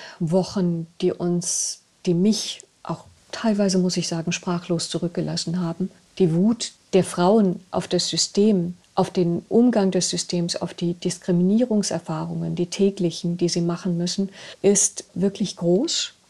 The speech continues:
Was ich besonders bemerkenswert finde, sind viele Demonstrationsslogans, die gerufen werden oder die als Graffiti-Sprüche, äh, an den Wänden gesprüht werden,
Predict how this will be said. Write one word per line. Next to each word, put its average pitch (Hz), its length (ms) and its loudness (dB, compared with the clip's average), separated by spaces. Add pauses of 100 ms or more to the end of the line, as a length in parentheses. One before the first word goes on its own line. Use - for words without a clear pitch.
(120)
Was 175 300 -2
ich - 280 -6
besonders 196 480 2
bemerkenswert 202 720 -2
finde, 185 360 0
sind 175 460 -2 (140)
viele 190 260 4
Demonstrationsslogans, 214 1500 0
die 185 120 0
gerufen 214 500 2
werden 196 460 0
oder 175 560 -2
die 180 340 0
als 175 320 -6
Graffiti-Sprüche, 190 920 -2
äh, - 100 -6
an - 360 -2
den 180 140 2
Wänden 202 320 0
gesprüht 190 460 -2
werden, 185 420 0